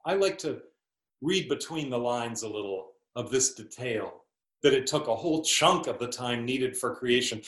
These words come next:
just to put the waters in their places. A whole biblical day of millennia, maybe, to solidify some of those waters into the ethereal blue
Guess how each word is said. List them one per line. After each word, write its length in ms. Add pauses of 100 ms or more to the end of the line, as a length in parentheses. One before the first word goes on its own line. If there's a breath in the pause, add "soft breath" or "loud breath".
(140 loud breath)
just 240
to 80
put 240
the 100
waters 540
in 160
their 140
places. 880 (840 soft breath)
A 80
whole 440 (340 loud breath)
biblical 800
day 540
of 360 (140)
millennia, 720
maybe, 400
to 320 (840)
solidify 840
some 280
of 140
those 240
waters 520
into 280
the 220
ethereal 840
blue 480